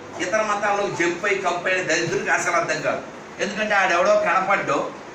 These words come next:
ఆడెక్కడో కూర్చుంటాడు సీట్లో, ఆడొక్కడే మా బాసు, ఆయన్నే పూజ చేయాలి. వాడిచ్చిందే కదా ఇదంతా. వాడిని చూడు, ఇందులో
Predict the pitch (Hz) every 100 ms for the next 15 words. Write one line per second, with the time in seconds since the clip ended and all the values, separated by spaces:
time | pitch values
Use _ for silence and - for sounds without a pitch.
0 | - 160 170 175 196 175 185 190 170 147
1 | - 156 147 135 151 - - - 175 208
2 | 214 180 - 165 180 202 196 165 151 151
3 | 151 151 - - - 190 196 214 - 165
4 | 151 147 135 - - - - - - -
5 | 131 160 202 208 226 226 220 160 147 139
6 | 139 - 180 156 180 208 208 - - 147
7 | 165 175 262 269 - 247 226 - -